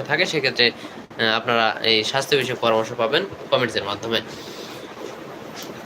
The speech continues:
তো আপনারা কমেন্টস করেন, কে কোথা থেকে ভিডিওটি দেখছেন বা শুনছেন, অবশ্যই কমেন্টসের উত্তর দেওয়া হবে। প্রত্যেকটি কমেন্টসের আমি কিন্তু উত্তর দিয়ে থাকি, আপনারা জানেন। তো আমি আবারও বলছি, নতুন করে য-, যারা নতুন করে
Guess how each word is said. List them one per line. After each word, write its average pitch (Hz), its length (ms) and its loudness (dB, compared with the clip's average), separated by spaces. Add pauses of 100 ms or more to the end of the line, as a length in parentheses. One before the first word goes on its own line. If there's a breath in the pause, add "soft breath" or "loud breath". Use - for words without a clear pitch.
তো 147 140 8
আপনারা 143 300 4
কমেন্টস 175 360 2
করেন, 160 300 4
কে 156 120 2
কোথা 143 220 2
থেকে 139 120 0
ভিডিওটি 127 320 0
দেখছেন 127 360 0
বা 131 120 2
শুনছেন, 131 380 -2
অবশ্যই 127 420 0 (120)
কমেন্টসের 131 380 -2
উত্তর 135 200 -4
দেওয়া 139 220 4
হবে। 160 120 4
প্রত্যেকটি 151 480 -2
কমেন্টসের 135 420 2
আমি 127 160 2
কিন্তু 123 240 -4
উত্তর 135 280 -2
দিয়ে 135 140 6
থাকি, 147 220 2
আপনারা 139 200 4
জানেন। 139 320 4 (920 loud breath)
তো 143 60 2
আমি 156 180 6
আবারও 175 240 6
বলছি, 175 260 4
নতুন 160 280 2
করে 147 280 6
য-, 131 280 2
যারা 135 300 6
নতুন 147 260 2
করে 151 320 6